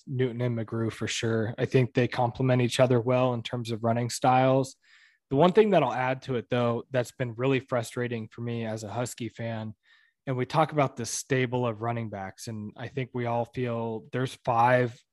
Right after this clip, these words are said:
running backs that you could put out there. You've got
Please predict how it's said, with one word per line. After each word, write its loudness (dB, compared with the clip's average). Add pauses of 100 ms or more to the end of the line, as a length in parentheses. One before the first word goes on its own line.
running -4
backs -2
that -4
you -10 (100)
could -2
put -4
out -10
there. -4
You've -2
got 0